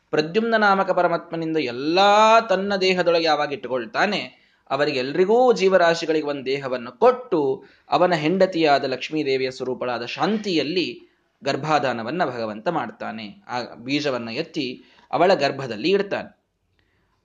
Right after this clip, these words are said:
ಅಲ್ಲಿ ತಥೋ ಮಹತ್ತತ್ವತನುರ್ವಿರಿಂಚಃ ಸ್ಥೂಲಾತ್ಮನೈವಾಜನಿವಾಕ್ಚ ದೇವಿ. ನೋಡಿ, ಅಲ್ಲಿ ಅನಿರುದ್ಧ ಮತ್ತು ಶಾಂತಿಯರಲ್ಲಿ ಮತ್ತೊಮ್ಮೆ ಬ್ರಹ್ಮದೇವರು ಹುಟ್ಟುತ್ತಾರೆ. ನೋಡಿ, ಬ್ರಹ್ಮದೇವರು ಎಷ್ಟು ಸಲ ಅವತಾರ ಆಗ್ತಾ ಇದೆ.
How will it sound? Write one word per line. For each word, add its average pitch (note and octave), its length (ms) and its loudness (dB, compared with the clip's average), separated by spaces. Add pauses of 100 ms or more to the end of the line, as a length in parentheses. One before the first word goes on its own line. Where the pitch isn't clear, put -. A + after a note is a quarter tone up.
(120)
ಅಲ್ಲಿ A3+ 760 2 (640)
ತಥೋ B3 360 6
ಮಹತ್ತತ್ವತನುರ್ವಿರಿಂಚಃ B3+ 1700 2 (840)
ಸ್ಥೂಲಾತ್ಮನೈವಾಜನಿವಾಕ್ಚ C4 1700 4 (100)
ದೇವಿ. B2+ 440 -4 (240)
ನೋಡಿ, B2+ 440 -6
ಅಲ್ಲಿ A#3+ 300 0
ಅನಿರುದ್ಧ G3 500 2
ಮತ್ತು A3 300 0
ಶಾಂತಿಯರಲ್ಲಿ G3 600 -2
ಮತ್ತೊಮ್ಮೆ C#4 640 2
ಬ್ರಹ್ಮದೇವರು G#3 640 2
ಹುಟ್ಟುತ್ತಾರೆ. A#2 840 -6 (260)
ನೋಡಿ, B2 160 -10
ಬ್ರಹ್ಮದೇವರು A#2 380 -8
ಎಷ್ಟು A#2+ 220 -10
ಸಲ B2 180 -6
ಅವತಾರ A#2 280 -8
ಆಗ್ತಾ - 220 -14
ಇದೆ. - 220 -20